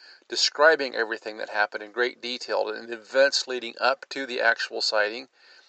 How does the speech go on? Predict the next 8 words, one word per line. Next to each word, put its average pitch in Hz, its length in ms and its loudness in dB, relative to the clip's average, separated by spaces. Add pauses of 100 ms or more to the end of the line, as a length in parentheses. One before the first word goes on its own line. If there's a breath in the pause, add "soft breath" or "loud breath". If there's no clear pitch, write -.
(140 soft breath)
and 117 160 -6
the 107 60 -6
sighting 110 420 2
itself. 101 760 0 (1160 soft breath)
So - 220 2
we 127 200 0
have, 131 540 4
uh, 104 380 -2